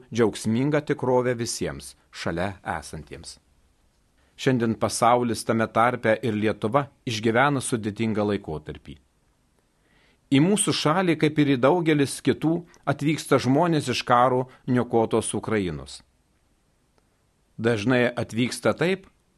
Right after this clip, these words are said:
kaip stovi, išvargę, išalkę, ištroškę, be namų. Todėl svarbu priimti gražiai tiek materialiniu, tiek dvasiniu požiūriu kiekvieną, kad ir kas bebūtų. Jaunas, senas,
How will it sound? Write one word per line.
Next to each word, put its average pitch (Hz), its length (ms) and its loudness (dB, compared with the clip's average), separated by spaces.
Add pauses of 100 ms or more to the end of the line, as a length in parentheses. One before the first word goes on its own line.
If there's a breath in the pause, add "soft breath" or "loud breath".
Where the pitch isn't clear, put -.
(120)
kaip - 200 -8
stovi, 135 480 0 (220)
išvargę, 135 760 -2
išalkę, 120 680 -2 (380)
ištroškę, 123 760 -4 (160)
be 92 240 -8
namų. 85 380 -6 (1120 soft breath)
Todėl 202 320 4 (140)
svarbu 156 580 2 (160)
priimti 175 520 2
gražiai 131 680 0 (320 soft breath)
tiek 165 200 2
materialiniu, 180 840 2 (120)
tiek 151 240 2
dvasiniu 135 560 0
požiūriu 113 500 0
kiekvieną, 82 600 -6 (560)
kad 196 160 -4
ir 180 100 2
kas 170 240 0
bebūtų. 104 500 -2 (460)
Jaunas, 151 760 2
senas, 151 800 0